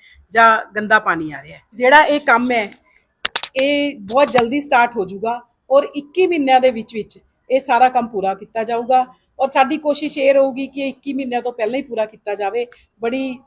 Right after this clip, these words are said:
ਜ਼ੋਰ ਨਾਲ, ਤੇਜ਼ੀ ਨਾਲ ਇਹ ਕੰਮ ਕਰਕੇ ਹਰ ਘਰ ਵਿੱਚ ਸਾਫ਼ ਪਾਣੀ ਪਹੁੰਚਾਇਆ ਜਾਏ। ਇਸ ਦੇ ਵਿੱਚ ਪੂਰਾ ਪੁਰਾਣਾ ਰਾਜਪੁਰਾ, ਡਾਲੀਮਾ ਵਿਹਾਰ, ਕਨਿਕਾ ਗਾਰਡਨ, ਮਹਿੰਦਰਗੰਜ,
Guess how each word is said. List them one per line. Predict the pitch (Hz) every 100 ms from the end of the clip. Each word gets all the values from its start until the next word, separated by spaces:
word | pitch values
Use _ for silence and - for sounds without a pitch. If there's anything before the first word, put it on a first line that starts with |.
| -
ਜ਼ੋਰ | 214 247 254
ਨਾਲ, | 240 233
ਤੇਜ਼ੀ | - 247 208 285
ਨਾਲ | 262 247
ਇਹ | 240
ਕੰਮ | 220 208
ਕਰਕੇ | 202 185 - 196 190 _ _ -
ਹਰ | 285 320
ਘਰ | 269 208
ਵਿੱਚ | 196 190
ਸਾਫ਼ | - 220 190 -
ਪਾਣੀ | 185
ਪਹੁੰਚਾਇਆ | 185 185 185 156
ਜਾਏ। | 143 _ _ _ _ _
ਇਸ | 254 226
ਦੇ | 311
ਵਿੱਚ | 302 294 294 277 277 - -
ਪੂਰਾ | 247 277
ਪੁਰਾਣਾ | 269 233 214 226 220
ਰਾਜਪੁਰਾ, | 196 202 - 247 254 262 - 175
ਡਾਲੀਮਾ | 208 233 247 254
ਵਿਹਾਰ, | 254 254 240 247 _ -
ਕਨਿਕਾ | 226 240 262 254
ਗਾਰਡਨ, | 240 226 233 240 - _ _ _
ਮਹਿੰਦਰਗੰਜ, | 214 220 220 226 247 247 240